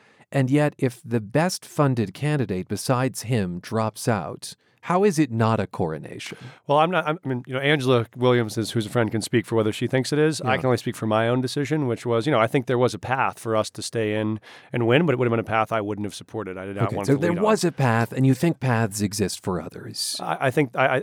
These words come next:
Speaker 2: I, I think they will. I think most of those paths are gonna be running negative campaigns. Uh, I think that is the path to beat someone like John Hickenlooper. That's not a path I would lead. Others may choose differently. But I think that's when someone that has ninety plus percent name I D in the state, has been a two-term governor and a two-term mayor and a candidate for president,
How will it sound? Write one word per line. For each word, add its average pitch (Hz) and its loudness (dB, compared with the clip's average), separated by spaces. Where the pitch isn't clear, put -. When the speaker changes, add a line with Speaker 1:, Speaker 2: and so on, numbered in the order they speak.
Speaker 2:
I, 131 2
I - 0
think 175 -4
they 143 2
will. 131 2
I 113 2
think 120 -2
most 127 2
of - -16
those 131 -2
paths 120 0
are 113 -4
gonna 117 -2
be 107 -2
running 107 -2
negative 98 -6
campaigns. 87 -10
Uh, 120 -10
I 107 -6
think 104 -8
that 104 0
is 101 -4
the 104 -10
path 98 -4
to 98 -10
beat 98 -8
someone 101 -4
like 95 -6
John 95 -6
Hickenlooper. 120 -4
That's 107 0
not 104 4
a - -10
path 98 0
I 90 -2
would 87 -10
lead. 87 -14
Others 101 -4
may 104 -4
choose 101 -10
differently. 135 -8
But 113 -4
I 104 -4
think 110 -2
that's 107 -2
when 113 -2
someone 131 0
that 117 2
has 113 0
ninety 110 0
plus 107 -4
percent 110 -6
name 104 -4
I 101 -2
D 101 -6
in 101 -6
the 101 -8
state, 101 -4
has 98 -6
been 104 -6
a 101 -4
two-term 104 -8
governor 98 -4
and 98 -6
a - -10
two-term 98 -8
mayor 95 -2
and 110 -6
a 104 -4
candidate 104 -6
for - -16
president, 98 -4